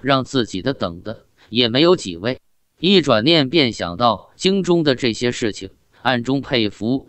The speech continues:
这范闲入京不久闹出的动静倒是不小，抛出几首诗来便惹得文坛小镇，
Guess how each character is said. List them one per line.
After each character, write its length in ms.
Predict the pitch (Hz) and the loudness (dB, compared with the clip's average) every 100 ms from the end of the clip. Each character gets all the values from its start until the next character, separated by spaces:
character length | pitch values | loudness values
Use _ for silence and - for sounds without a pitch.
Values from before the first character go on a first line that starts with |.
| - | -2
这 180 | 135 | -2
范 240 | 107 113 101 | 0 -2 -2
闲 240 | - 110 | -2 -2
入 160 | 131 107 | 0 -2
京 240 | 127 147 | -2 -2
不 140 | 127 104 | -2 -6
久 320 | 85 90 _ _ _ | -8 -14 _ _ _
闹 300 | - 170 139 | 0 4 4
出 180 | 120 156 | 2 0
的 100 | 147 | 0
动 240 | 131 160 120 | 2 0 0
静 260 | 117 110 - - | -2 -4 -6 -4
倒 180 | 110 104 | -2 -2
是 160 | 117 | -4
不 160 | 113 127 | -4 -4
小， 340 | 101 87 98 _ _ _ | -6 -10 -12 _ _ _
抛 260 | - 127 143 | 0 4 4
出 180 | 135 135 | 2 -2
几 220 | 123 170 | 2 0
首 220 | - 90 | 0 -6
诗 200 | - 143 | -2 0
来 240 | 123 117 - - | 2 0 -4 -4
便 240 | 135 117 | 0 0
惹 160 | 101 85 | -2 -4
得 160 | 90 | -6
文 180 | 90 127 | -4 -4
坛 220 | 156 107 | -2 -2
小 280 | 151 95 82 | -4 -4 -10
镇， 180 | 104 143 | -6 -6